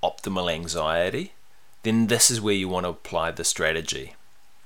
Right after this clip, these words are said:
As you begin to notice these feelings starting to build up, quickly head them off at the pass and do a purge before your performance starts to drop. The longer you leave it,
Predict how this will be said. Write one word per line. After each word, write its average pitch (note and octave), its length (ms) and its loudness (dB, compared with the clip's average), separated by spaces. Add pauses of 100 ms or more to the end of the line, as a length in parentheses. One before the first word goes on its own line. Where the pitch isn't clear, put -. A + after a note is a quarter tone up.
(120)
As B2 180 6
you A#2+ 60 2
begin A2 320 4
to G#2 120 0
notice F2+ 320 2
these E2+ 240 0
feelings F2+ 440 -2
starting D#2+ 380 2
to - 100 -8
build D#2+ 360 -2
up, A2+ 280 4 (560)
quickly C#3+ 400 4
head A#2 220 4
them A2 120 4
off G#2 160 8
at - 80 -4
the - 60 -8
pass G#2 680 6 (120)
and G2 560 2
do G#2+ 160 4
a G2 60 4
purge B2 680 0
before G2 400 0
your F#2 100 0
performance - 680 -2
starts - 380 0
to D#2+ 120 -10
drop. G2 400 4 (760)
The A2 120 2
longer A2+ 400 6
you A#2 200 4
leave G2 300 4
it, G3+ 160 0